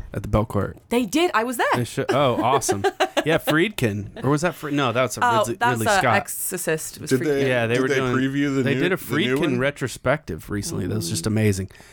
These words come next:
Speaker 1: Shout out to the Belcourt Theater, one of the gems in Nashville. Check 'em out, belcourt dot org. Become a member today. Go see a movie.
Speaker 3: You ever seen the, uh, you, of cou-, the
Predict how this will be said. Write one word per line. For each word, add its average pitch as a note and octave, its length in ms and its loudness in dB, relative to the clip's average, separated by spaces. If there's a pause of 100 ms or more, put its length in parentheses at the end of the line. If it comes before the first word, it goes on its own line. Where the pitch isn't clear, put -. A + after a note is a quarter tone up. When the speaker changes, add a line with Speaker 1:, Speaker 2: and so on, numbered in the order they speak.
(100)
Speaker 1:
Shout G#3+ 280 4
out A2+ 100 4
to A2+ 100 0
the G2+ 60 2
Belcourt F#2+ 460 0
Theater, G2+ 260 2
one A2+ 80 2
of G#2+ 80 2
the G2+ 60 0
gems G#2+ 400 2
in G2+ 80 0
Nashville. G#2 440 0
Check - 220 -2
'em F#2+ 100 -4
out, A2 200 -6
belcourt G2 500 -2
dot F2 300 -6
org. F#2 420 -2
Become A2+ 300 0
a A2+ 40 4
member G#2 460 2 (400)
today. F#2+ 680 -4 (120)
Go G#2 140 -4
see C#3+ 160 4
a C3+ 40 6
movie. C3+ 340 0 (320)
Speaker 3:
You A2+ 140 4
ever B2+ 140 4
seen B2+ 320 2
the, A#2 200 6
uh, E2+ 360 4
you, G2 240 -2
of F2+ 160 -2
cou-, - 160 -6
the F#2+ 160 -4